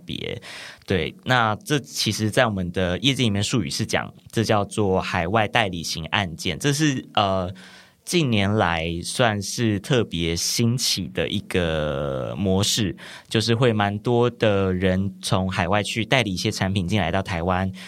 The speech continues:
然后，呃，透过群众集资的平台来做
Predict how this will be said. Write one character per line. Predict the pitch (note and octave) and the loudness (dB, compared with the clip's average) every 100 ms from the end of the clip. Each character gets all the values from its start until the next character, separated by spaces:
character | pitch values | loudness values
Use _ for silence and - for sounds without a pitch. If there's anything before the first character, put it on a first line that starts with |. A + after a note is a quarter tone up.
| - - | -14 -4
然 | F2+ | -2
后， | F#2 G#2+ G2 F#2+ F2+ F2+ - | 0 0 2 0 -2 -4 -2
呃， | F2+ E2+ D2 | 0 0 -2
透 | - A#2+ | 0 0
过 | A2+ A2 | 2 0
群 | - F#2 | 0 2
众 | A#2 A2 | 2 2
集 | - F2 | -2 -8
资 | - F#2 | -4 -2
的 | F#2 | -2
平 | D#2+ F#2+ G#2+ | 0 -2 0
台 | G2+ F2 | 0 0
来 | D#2+ D#2+ | 0 -2
做 | E2 A2+ F#2+ F2+ D#2 | -2 0 2 2 -2